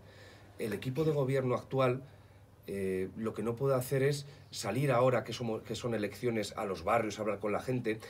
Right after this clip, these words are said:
porque yo cuando me estoy desplazando como candidato, cuando lo he hecho también como delegado de la Junta en esta ciudad, como en todos los pueblos de, de la provincia,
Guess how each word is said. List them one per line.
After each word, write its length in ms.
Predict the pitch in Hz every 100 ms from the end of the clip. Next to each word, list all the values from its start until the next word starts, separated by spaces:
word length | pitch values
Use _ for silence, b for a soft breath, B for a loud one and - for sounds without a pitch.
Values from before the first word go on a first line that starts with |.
| B
porque 180 | 110 107
yo 100 | 117
cuando 200 | 156 151
me 100 | 131
estoy 220 | 113 -
desplazando 460 | 135 - 127 139 127
como 200 | 110 101
candidato, 460 | 95 92 139 131 98
cuando 220 | 92 87
lo 60 |
he 20 | 127
hecho 120 | 139
también 280 | 117 139 139
como 180 | 90
delegado 320 | 82 85 107 117
de 80 |
la 100 | 117
Junta 280 | 113 175 139
en 60 | 101
esta 180 | - 120
ciudad, 240 | 127 143
como 160 | 113 87
en 60 |
todos 160 | 95 104
los 100 | 101
pueblos 320 | 113 113 110
de, 180 | 107 95
de 120 | 117
la 100 | 117
provincia, 500 | 139 160 170 170